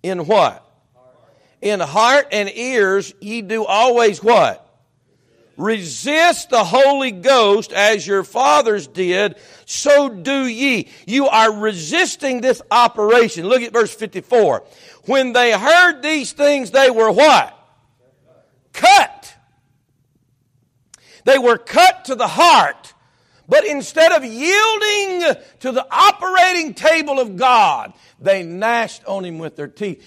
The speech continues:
They started fighting against the one that was trying to bring, bring healing and health and life into their soul.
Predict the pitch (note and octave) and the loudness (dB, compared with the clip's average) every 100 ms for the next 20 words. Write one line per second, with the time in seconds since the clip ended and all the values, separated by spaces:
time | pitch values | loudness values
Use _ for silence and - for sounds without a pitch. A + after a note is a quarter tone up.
0 | _ G3 G#3+ - A#3 G#3+ F#3 C3 - C4 | _ -6 -6 -4 -2 -2 -4 -12 -14 -4
1 | E4 E4 E4+ D#4+ C#4 G3+ B3+ D4+ - - | 0 2 2 0 -8 -8 -6 -6 -8 -12
2 | A3 G3+ C4+ D4 C#4 - - - A#3 G3+ | -10 0 2 4 2 -2 -10 -4 -4 -4
3 | G3+ - A3+ C#4+ D4+ C#4+ A3+ F#3+ G#3+ G3 | -12 -10 -2 2 2 0 -4 -6 -6 -8
4 | - F3+ A3 F#3 D#3 D#4 F4 E4+ E4 E4 | -10 -8 -6 -8 -8 -2 0 0 -2 -4
5 | A3+ - - G#3+ F3+ C#3 C#4 D#4 D#4+ C#4 | -6 -12 -2 -2 -2 -2 2 4 4 2
6 | - - G#3+ A3+ F#3+ E3 A3 D4+ D#4+ D#4 | -4 -6 -2 -2 -2 -2 2 4 4 2
7 | D4 D#4 C#4+ D4 C#4 - C#4 B3 F3+ A#2+ | -2 -2 2 2 2 2 2 2 2 -2
8 | F#2+ | -10